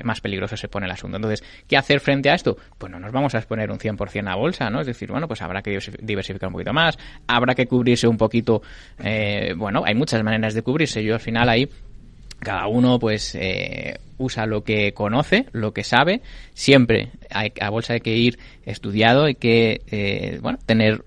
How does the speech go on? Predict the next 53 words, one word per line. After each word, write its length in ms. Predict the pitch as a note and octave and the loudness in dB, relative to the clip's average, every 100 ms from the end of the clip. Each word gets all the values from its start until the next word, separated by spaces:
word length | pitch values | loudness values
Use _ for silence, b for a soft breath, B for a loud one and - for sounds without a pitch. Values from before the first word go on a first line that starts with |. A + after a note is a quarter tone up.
| - | -12
mm, 240 | G2 - - | -12 -10 -10
pues 140 | A2+ | -10
esa 160 | A2+ A2+ | -8 -6
cultura 300 | A2+ A#2+ A2 | -4 -2 -2
financiera 420 | A2+ A2 A#2+ C#3 | -2 -4 0 0
que 80 | C3 | 0
al 80 | G#2+ | -4
final, 360 | F#2+ G#2 C3 - B B B - | -4 0 0 0 B B B -4
eh, 500 | G#2+ G#2+ G2+ G2 - | 0 2 2 2 -2
se 220 | - G#2+ | -4 -4
toma 260 | A#2 A2+ C3 | 0 2 4
a 40 | |
través 240 | A2 A2 | 4 4
de 80 | A2+ | 4
la, 320 | A2 G2 F#2 - | 2 0 -4 -6
de 140 | G2+ | -8
la 60 | F#2+ | -8
experiencia, 540 | - G2+ F#2+ F#2 F2 | -6 -4 -6 -6 -6
¿no? 80 | A#2 | -4
Entonces, 280 | A#2 G2+ - - | -4 -6 -8 -10
bueno, 180 | G#2+ - - - | -8 -8 -10 -12
mm, 640 | E2+ F#2 F#2 F#2+ F#2+ F#2+ - | -10 -8 -10 -10 -10 -10 -2
que 140 | A#2 | 0
no 260 | A#2+ D3 D#3 | 2 4 2
sé 220 | - D#3+ | 2 2
cómo 260 | D3+ D3+ C#3 | 4 2 2
cubrirme, 560 | C#3+ D3 E3 D3 G2 | 2 4 4 4 0
pues 200 | - G#2 | -2 -6
no 140 | G#2 G#2+ | -4 -6
te 120 | A2 | -4
expongas, 460 | - G#2+ G#2+ A2+ A#2 | -6 -6 -6 -4 -4
no 120 | A2 | -6
te, 140 | - A2+ | -6 -8
mm, 720 | - - - E2+ - - A2+ | -10 -14 -10 -8 -8 -6 -2
no 120 | A2+ | 0
tengas 380 | A2+ A2+ A2+ - - | 0 0 0 -4 -2
todo 240 | A2 A2 | 2 2
tu 120 | G#2+ A2 | 2 0
dinero 260 | A2 G#2+ | 0 0
invertido, 480 | G#2 G#2 C#3 C3+ G#2+ | 2 2 4 4 4
¿no? 140 | B2+ | 2
Es 80 | A#2 | 0
decir, 180 | E2+ A2+ | -2 -8
al 60 | - | -6
final 280 | G#2 A2 - | -4 -4 -4
hay 280 | - - | -16 -10
muchas 240 | G#2+ A2+ G#2 | -8 -6 -4
maneras 380 | G#2 G#2 A2 G#2 | -2 0 -2 -2
de, 160 | F#2+ - b b | -4 -6 b b
de 100 | A2 | -2
aplicar 300 | G#2+ A2 G2 | 0 0 0
esto. 220 | F#2+ - - - | -2 -4 -10 -2
Entonces, 240 | A#2 | 0